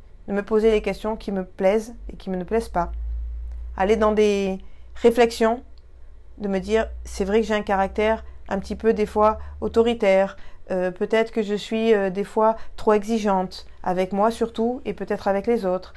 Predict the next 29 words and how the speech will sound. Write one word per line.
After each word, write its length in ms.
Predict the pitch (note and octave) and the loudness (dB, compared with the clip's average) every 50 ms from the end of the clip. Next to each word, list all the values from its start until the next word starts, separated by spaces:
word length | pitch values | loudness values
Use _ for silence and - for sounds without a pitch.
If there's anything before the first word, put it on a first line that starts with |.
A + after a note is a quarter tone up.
| - - - - - - - | -16 -14 -14 -14 -10 -6 -2
Euh, 380 | F#3+ F#3 F#3 F#3 F#3 F#3 F#3 F3+ | 0 2 2 2 2 0 0 -2
mais 120 | F#3+ G#3 | -2 0
par 180 | G#3 A#3+ A3+ A3+ | 2 2 4 4
contre, 260 | C#4 C#4+ C#4+ - - | 4 2 2 0 -2
j'ai 100 | G3+ A3 | -4 -2
des 120 | G#3 G#3 G#3 | 0 2 4
valeurs, 480 | G#3 A#3 A#3+ A3+ G3+ G#3 G#3 G3+ - - - - - - - | 4 4 6 6 4 2 2 0 -4 -10 -14 -14 -12 -6 -4
euh, 60 | G3 | -2
je 100 | F#3+ F#3+ | -2 -2
suis 180 | - - G#3+ G#3 | -4 -6 -4 0
quelqu'un 360 | A3 G#3 G#3 - A3+ A#3 A#3+ | 0 0 0 0 -2 -2 -2
qui 200 | A#3 - A3 G#3 | -4 -6 -8 -6
donne 280 | F#3+ F#3+ G3+ G3+ G#3 G#3 | -2 0 0 0 0 -2
énormément, 640 | G3+ G3+ G3+ G3+ G#3+ A3 A3+ G3+ F#3+ F#3+ F#3+ F#3+ - - - - - - - | -2 -2 -2 -2 -2 -2 -2 -2 -2 -2 -2 -4 -8 -12 -16 -14 -12 -6 -4
euh, 400 | F3+ F3+ F3 F3+ F3 F3 F3 F3 | -2 -2 0 0 0 0 0 -2
qui 220 | F3 - - G3+ G3+ | -4 -6 -4 -4 -4
est 100 | G3 - | -4 -4
toujours 240 | - G#3+ G#3+ G#3 | -4 -2 0 2
là 100 | G#3 G#3+ | 2 2
pour 220 | G#3+ G#3+ - G3 G3+ | 2 0 -2 -4 -4
essayer 280 | G3+ - - G#3+ G3+ F3+ - - - | -4 -4 -4 -4 -4 -6 -8 -12 -12
d'aider 340 | - F#3+ A3 A#3 G#3+ G3+ A3+ | -4 0 0 2 2 2 0
son 200 | A3+ - G#3+ G#3 | 0 0 -2 -4
prochain. 520 | G3+ - - A#3 A#3 - G#3 F#3+ F#3 G3 F#3+ - - - - - - - | -4 -4 -4 -4 -2 -2 -4 -4 -4 -6 -8 -12 -16 -18 -18 -18 -4 2
Voilà, 300 | G3+ G3 F#3 F#3 F3+ - - | 4 6 6 6 4 0 -6
vous 300 | G3+ G3+ B3+ E4+ G4+ A4 - - - - - - | -4 2 4 6 6 4 2 -2 -18 -18 -6 0
mettez 320 | A3 B3 D4+ D4 - F#4 | 4 4 4 6 6 4
vos 120 | E4 C#4+ C4 | 6 6 6
valeurs. 460 | A3+ A3 G3 F#3 F3+ F3 F3 - - | 6 6 6 6 4 2 0 -4 -12